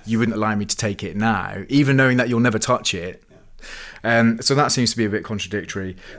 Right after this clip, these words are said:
Speaker 1: Also, when I ask clients, and this brings everything full circle, what are their, the m-, things that are most important to them in life? It's always about kind of spending time with family, friends,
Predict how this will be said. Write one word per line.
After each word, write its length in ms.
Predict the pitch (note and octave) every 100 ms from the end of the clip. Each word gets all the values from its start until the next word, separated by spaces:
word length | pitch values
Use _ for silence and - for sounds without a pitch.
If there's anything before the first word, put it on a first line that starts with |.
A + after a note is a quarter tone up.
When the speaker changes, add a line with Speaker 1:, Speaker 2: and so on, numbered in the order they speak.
| -
Speaker 1:
Also, 480 | C#3 C3+ C3+ A#2+
when 200 | A#2+ C3
I 140 | C3 B2+
ask 460 | B2 B2+ - -
clients, 420 | - A#2+ A2 G#2 G2
and 100 | A#2
this 120 | A2+
brings 240 | A2+ G#2+
everything 280 | G#2+ G#2 G2+
full 240 | G2 G#2+ F#2
circle, 580 | - G#2+ G2+ F#2+ F2+ - - - -
what 260 | A2+ A#2+
are 80 | A2+
their, 420 | G#2 G2+ G2 F#2+ G#2
the 120 | G#2+
m-, 180 | G#2+ A2+
things 280 | - A2+ G#2+
that 80 |
are 60 | G#2
most 340 | G#2 A2 G#2
important 680 | G#2 G2 - G2+ G#2 - F#2+ G2+
to 100 | F#2
them 240 | F2 F2
in 160 | F#2 F#2+
life? 360 | F#2+ F2+ F2+
It's 240 | - G2 -
always 220 | B2 A#2
about 300 | G#2+ G2 E2+
kind 180 | - G2
of 60 |
spending 320 | F#2 - F#2+ F#2+
time 280 | - F#2+
with 120 | F#2 F2+
family, 720 | - G3 F#3+ F#2+ F#2+ F#2+ F2+ - -
friends, 840 | - - G#2 F#2+ F#2+ F#2 F#2 F2+